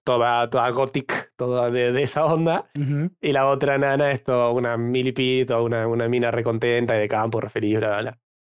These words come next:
Speaker 2: Sí,
Speaker 1: Y
Speaker 2: o
Speaker 1: las
Speaker 2: sea,
Speaker 1: dos
Speaker 2: vos decís que sí, pero, o sea, est-,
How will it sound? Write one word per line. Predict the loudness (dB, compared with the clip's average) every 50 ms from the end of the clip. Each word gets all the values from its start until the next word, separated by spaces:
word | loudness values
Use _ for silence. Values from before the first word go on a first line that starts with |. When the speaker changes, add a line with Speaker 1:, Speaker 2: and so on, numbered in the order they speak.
| _ _ _ _
Speaker 2:
Sí, | -4 -2 0 2
Speaker 1:
Y | 2 2
Speaker 2:
o | 2
Speaker 1:
las | 2
Speaker 2:
sea, | 4 4 4 4
Speaker 1:
dos | 4 2 0 -4 -8 -6
Speaker 2:
vos | -2 0 2 2 4
decís | 2 2 0 -2 -2
que | -2 -4
sí, | -4 -4 -4 -2 -2 -2
pero, | 0 0 0 0 0 0
o | 0
sea, | -2 -2 -4 -4 -4
est-, | -4 -4 -4 -4